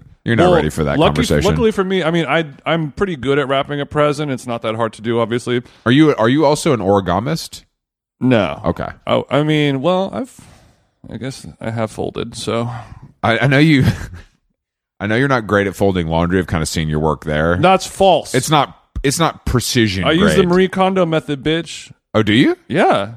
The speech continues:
Speaker 1: Do you have a t-shirt folding board?
Speaker 2: I hang on my t-shirts.
Speaker 1: Oh, that's right.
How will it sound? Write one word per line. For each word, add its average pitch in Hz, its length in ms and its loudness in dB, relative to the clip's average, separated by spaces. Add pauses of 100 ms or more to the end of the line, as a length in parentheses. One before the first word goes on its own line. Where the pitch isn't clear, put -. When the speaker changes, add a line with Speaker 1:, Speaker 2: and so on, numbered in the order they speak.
Speaker 1:
Do 117 120 0
you 120 60 4
have 135 100 2
a 117 60 0
t-shirt 127 520 0
folding 127 560 -2
board? 127 420 -2 (360)
Speaker 2:
I 123 100 0
hang 131 180 0
on 120 80 -2
my 107 120 -4
t-shirts. - 640 -10
Speaker 1:
Oh, 87 60 2
that's 80 200 -2
right. 65 160 -4